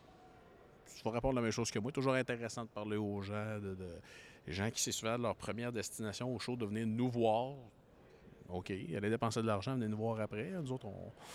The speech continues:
<laughs> on n'a pas de trésor à vendre, nous autres, là. Mais non, euh, toujours, euh, toujours un plaisir. C'est la deuxième édition qu'on fait ça, toi puis moi, puis ce n'est pas la dernière.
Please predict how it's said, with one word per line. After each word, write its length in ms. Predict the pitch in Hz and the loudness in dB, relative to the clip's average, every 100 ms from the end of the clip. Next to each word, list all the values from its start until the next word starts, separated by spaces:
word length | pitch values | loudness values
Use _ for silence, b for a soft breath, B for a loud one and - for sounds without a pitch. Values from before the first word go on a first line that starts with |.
| - | -14
<laughs> 400 | - - - - | -14 -16 -8 2
on 60 | |
n'a 100 | 110 | 4
pas 100 | 120 | 6
de 60 | 147 | 6
trésor 460 | 139 139 135 160 151 | 6 4 8 6 6
à 100 | 139 | 6
vendre, 240 | 156 147 | 6 6
nous 100 | 131 | 6
autres, 180 | 117 127 | 4 4
là. 80 | 110 | 4
Mais 100 | 101 | 4
non, 120 | 92 65 90 | 0 -8 -12
euh, 60 | - - - b b - | -12 -14 -16 b b -8
toujours, 540 | - 95 107 104 98 90 | 0 2 4 2 2 0
euh, 40 | - | 4
toujours 440 | 151 156 175 180 | 8 12 12 12
un 80 | 165 | 8
plaisir. 520 | 151 143 131 131 151 151 | 6 4 6 6 4 4
C'est 80 | |
la 60 | 107 | 2
deuxième 300 | 117 117 123 | 4 2 0
édition 320 | 110 101 117 | 0 -2 -4
qu'on 140 | 117 104 | -2 -4
fait 120 | 104 | -2
ça, 100 | 127 | -2
toi 120 | 120 | -4
puis 100 | 104 | -4
moi, 180 | 101 101 113 | -2 -2 -2
puis 100 | 95 90 90 b b b b b - | -4 -8 -12 b b b b b -4
ce 120 | - | 2
n'est 80 | 107 | 4
pas 100 | 120 | 6
la 100 | 117 | 6
dernière. 380 | 101 107 123 | 2 0 -2